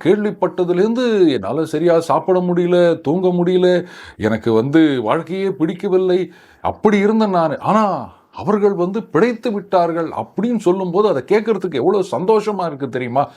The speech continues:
அதாவது, என் பசங்க வேற, என் தம்பி பசங்க வேற கிடையாது, எல்லாமே ஒண்ணுதான். இப்போ இந்த துருபதனோட சேர்ந்திருக்காங்கன்னு சொல்ற. துருபதன்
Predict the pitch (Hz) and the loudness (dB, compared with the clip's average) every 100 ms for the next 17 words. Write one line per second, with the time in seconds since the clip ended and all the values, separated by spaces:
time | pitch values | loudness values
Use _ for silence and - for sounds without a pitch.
0 | - - - 175 220 180 165 208 196 _ | -20 -20 -4 2 4 4 4 2 -2 _
1 | _ - 139 226 214 208 208 226 196 180 | _ -2 2 2 0 -2 -2 -6 -2 0
2 | 196 208 175 156 160 190 - 165 170 151 | 0 0 -2 -4 -6 -4 -4 -4 -2 -4
3 | 135 135 120 120 117 107 98 147 202 214 | -2 -4 -4 -2 -2 -2 0 2 2 2
4 | 220 170 196 190 165 - _ _ _ - | -2 -2 -4 -6 -6 -10 _ _ _ -10
5 | 165 170 220 208 160 139 247 262 247 220 | 0 2 2 2 0 0 2 4 4 2
6 | 214 220 214 202 190 170 160 151 185 196 | 0 -2 -6 -6 -4 -4 -4 -4 -8 -4
7 | 175 156 - _ - 131 226 190 170 202 | -6 -6 -12 _ -6 -2 2 2 0 -4